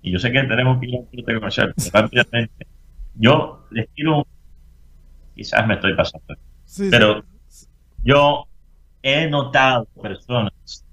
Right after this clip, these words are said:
Speaker 1: que trabajan en el entorno de, de, de prensa del Junior, por alguna razón salen de trabajo malo. Yo honestamente pienso que el Departamento de Comunicaciones del Junior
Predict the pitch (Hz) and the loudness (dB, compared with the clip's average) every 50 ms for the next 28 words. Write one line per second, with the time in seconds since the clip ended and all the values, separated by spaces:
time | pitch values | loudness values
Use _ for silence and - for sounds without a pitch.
0 | - - - _ _ _ - 87 85 78 - 85 85 87 92 101 107 110 104 90 | -20 -20 -20 _ _ _ -14 -14 -12 -8 -4 -2 0 2 4 4 2 2 -2 -6
1 | - - - - - - - - - - - - - - - - - - - - | -8 -12 -20 -20 -20 -20 -20 -20 -20 -20 -20 -20 -20 -20 -20 -20 -20 -20 -20 -20
2 | - - - - _ - - _ - 87 82 80 80 80 78 80 80 - - - | -20 -20 -20 -20 _ -20 -16 _ -8 -6 -6 -4 -4 -4 -4 -6 -6 -10 -12 -12
3 | - - - - - - 78 76 78 78 78 - - 80 80 76 76 73 - - | -14 -20 -20 -20 -18 -16 -14 -10 -8 -8 -10 -10 -8 -6 -4 -4 -4 -4 -6 -10
4 | - - 78 - - - - - - - - - 120 131 135 135 131 127 117 104 | -12 -12 -12 -12 -12 -18 -20 -20 -20 -10 -2 0 2 2 2 0 -2 -4 -4 -4
5 | 98 - - - - 143 143 120 - 82 76 76 76 71 - - - - - - | -4 -8 -14 -12 -4 -2 -2 -2 -2 -4 -8 -8 -10 -12 -14 -20 -20 -20 -20 -20
6 | - - - 104 90 87 90 95 120 139 139 135 - - - - - - - - | -20 -8 -2 2 2 2 4 2 2 0 0 0 -2 -6 -12 -20 -20 -20 -20 -20
7 | - - - - - 107 110 113 113 117 113 113 - _ _ _ _ - _ _ | -20 -14 -6 0 4 4 4 4 4 2 0 -2 -6 _ _ _ _ -20 _ _
8 | _ - 82 82 85 90 95 98 95 - - - - - - _ - - - - | _ -8 -6 -4 -4 -4 -4 -6 -8 -8 -10 -14 -20 -20 -20 _ -20 -12 -10 -10
9 | - 131 - - - - - - - _ _ - - - - - _ - - _ | -10 -10 -12 -16 -20 -20 -20 -20 -20 _ _ -20 -20 -20 -20 -20 _ -20 -20 _
10 | _ _ _ - - - _ - - - - - 113 120 123 117 120 120 123 123 | _ _ _ -20 -20 -20 _ -20 -20 -10 -2 0 4 4 6 6 6 4 4 2
11 | 123 117 110 120 117 113 110 110 98 90 - 113 113 117 113 104 92 - - 85 | 0 0 2 0 0 0 0 -2 -4 -2 0 2 2 2 2 0 -2 -4 -8 -8
12 | 82 - - 90 85 82 80 85 80 - 82 80 80 - 82 92 110 113 107 90 | -8 -6 -4 -4 -4 -2 -2 -2 -2 0 -2 -2 -2 -2 0 2 2 2 2 0
13 | - 87 87 85 82 82 80 - - - 85 - - 127 120 101 90 85 80 82 | -2 -4 -4 -2 -4 -4 -6 -4 -2 -2 0 2 4 4 4 4 4 2 0 -2
14 | 82 87 120 143 135 107 95 85 78 78 | 0 2 2 4 4 4 2 -2 -6 -14